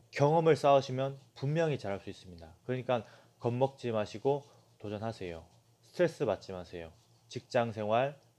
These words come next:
직장 상사, 회사 눈치 절대 보지 마세요. 하고 싶으면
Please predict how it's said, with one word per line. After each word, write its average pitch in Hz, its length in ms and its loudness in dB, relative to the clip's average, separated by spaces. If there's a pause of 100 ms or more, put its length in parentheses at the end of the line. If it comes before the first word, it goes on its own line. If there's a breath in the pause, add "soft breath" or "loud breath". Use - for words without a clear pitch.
직장 117 500 -2
상사, 110 480 -2 (600 soft breath)
회사 135 260 0
눈치 123 500 -4 (320)
절대 107 500 -2
보지 104 240 -8
마세요. 82 400 -10 (460)
하고 139 240 0
싶으면 123 440 -4